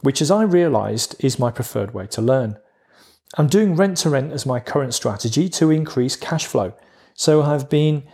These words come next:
speaking with lots of owners, finding out what their needs are, and then figuring out a way to deliver them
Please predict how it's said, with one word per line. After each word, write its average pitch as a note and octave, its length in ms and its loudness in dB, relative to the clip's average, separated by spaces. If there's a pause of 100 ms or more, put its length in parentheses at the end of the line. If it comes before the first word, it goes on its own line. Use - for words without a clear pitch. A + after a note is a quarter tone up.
speaking G#3 440 -2
with A#2+ 140 -4
lots C#3+ 260 0
of C#3 80 2
owners, E3 420 0
finding G#3 380 2
out F3 120 2
what F3+ 200 0
their F3 180 2
needs D#3 320 0
are, G#2+ 220 -2
and D3 120 0
then F3+ 180 2
figuring F#3 540 2
out C3 280 -4
a C3 40 -2
way A2+ 220 -2
to B2 160 -6
deliver C3 320 4
them A2+ 240 -2